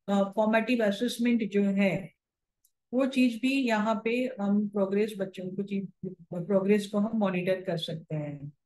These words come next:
कि वर्चुअल लैब को हम क्लास में कैसे यूज़ करेंगे? The pedagogical integration of virtual lab। तो एनसीईआरटी, अ, virtual lab जो है दीक्षा के portal में आप जाएंगे तो virtual lab एक,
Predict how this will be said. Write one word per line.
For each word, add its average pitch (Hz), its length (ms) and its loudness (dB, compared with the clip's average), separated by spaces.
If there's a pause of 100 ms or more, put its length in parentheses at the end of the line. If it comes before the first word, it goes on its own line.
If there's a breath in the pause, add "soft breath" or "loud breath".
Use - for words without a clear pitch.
(920)
कि 285 200 2
वर्चुअल 285 400 6
लैब 240 440 6
को 285 140 -2
हम 277 140 -2
क्लास 220 420 2
में 254 160 4
कैसे 226 360 -2
यूज़ 208 380 2
करेंगे? 151 380 -2 (2250)
The 208 120 0
pedagogical 254 540 4
integration 233 680 0
of 254 160 0
virtual 214 380 2
lab। 175 320 2 (200)
तो 202 120 -4 (400)
एनसीईआरटी, 240 880 2
अ, 196 140 -4 (960)
virtual 226 480 2
lab 208 320 6
जो 220 140 -2
है 220 160 -4
दीक्षा 202 360 0
के 220 360 -2 (880)
portal 220 360 4
में 226 100 4
आप 208 80 6
जाएंगे 196 400 4
तो 226 160 0
virtual 202 440 2
lab 196 360 0
एक, 202 180 -4